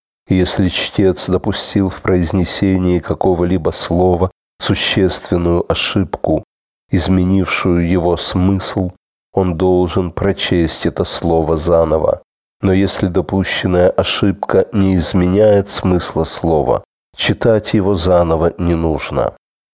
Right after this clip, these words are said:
Раньше было принято, чтобы каждый вызванный к Торе читал соответствующую часть недельного раздела самостоятельно.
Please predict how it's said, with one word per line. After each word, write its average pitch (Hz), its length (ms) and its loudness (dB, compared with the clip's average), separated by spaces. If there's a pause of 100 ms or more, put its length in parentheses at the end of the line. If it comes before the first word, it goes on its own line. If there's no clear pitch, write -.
(120)
Раньше 92 480 2
было 87 260 2
принято, 90 680 0
чтобы 85 360 -4
каждый 95 540 0
вызванный 92 600 0
к - 120 -10
Торе 90 480 0 (320)
читал 95 480 0
соответствующую 95 1200 0
часть 95 480 0
недельного 92 640 0
раздела 87 560 0
самостоятельно. 82 1160 0